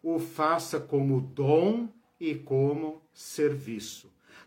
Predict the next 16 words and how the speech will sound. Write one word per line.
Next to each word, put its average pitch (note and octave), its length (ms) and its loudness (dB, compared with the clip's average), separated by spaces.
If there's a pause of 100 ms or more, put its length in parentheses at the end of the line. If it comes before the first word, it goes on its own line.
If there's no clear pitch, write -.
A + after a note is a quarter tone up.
para G#3+ 260 8
que G#3+ 200 6
aqueles A#3 760 4
outros - 1040 2 (640)
que A3 160 6
não A#3 340 10
dispõem G#3 1120 6
dos C#3 380 -2
mesmos D3 840 0
carismas C3+ 1040 -4 (260)
sejam F3+ 580 2
todos E3 600 2
elevados C3+ 1300 0 (520)
à C#3 160 -4
posição D3 1080 0
igual, B2+ 920 0